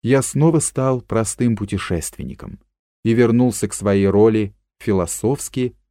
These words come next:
беспристрастного наблюдателя. Ещё два слова о моём костюме.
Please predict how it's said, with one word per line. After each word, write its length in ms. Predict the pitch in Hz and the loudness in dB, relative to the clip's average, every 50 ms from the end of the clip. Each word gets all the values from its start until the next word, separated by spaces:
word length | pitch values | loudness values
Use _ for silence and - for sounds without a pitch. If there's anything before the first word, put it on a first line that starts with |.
| - | -8
беспристрастного 920 | - 117 113 - - 104 98 - - - - 85 87 - - - 85 82 | -4 -4 -4 -4 -4 -6 -6 -6 -6 -8 -6 -6 -6 -6 -6 -6 -4 -4
наблюдателя. 720 | 85 82 78 73 80 85 73 73 - - - - - - - _ _ _ _ _ _ _ _ _ _ _ - | -4 -4 -4 -2 -4 -4 -4 -6 -10 -10 -16 -20 -20 -20 -20 _ _ _ _ _ _ _ _ _ _ _ -6
Ещё 380 | 117 120 131 - - - 170 175 | -4 -2 -2 0 4 6 6 6
два 200 | 156 143 151 139 | 6 4 2 0
слова 540 | - - - 131 135 135 123 127 123 - - | 0 -2 0 0 2 2 4 2 0 0 0
о 60 | - 104 | -2 0
моём 320 | 107 117 113 123 113 110 | 0 2 2 2 2 0
костюме. 680 | - 120 113 - - - - 80 71 65 62 52 - | 0 -2 -6 -6 -8 -6 -6 -6 -6 -6 -10 -14 -16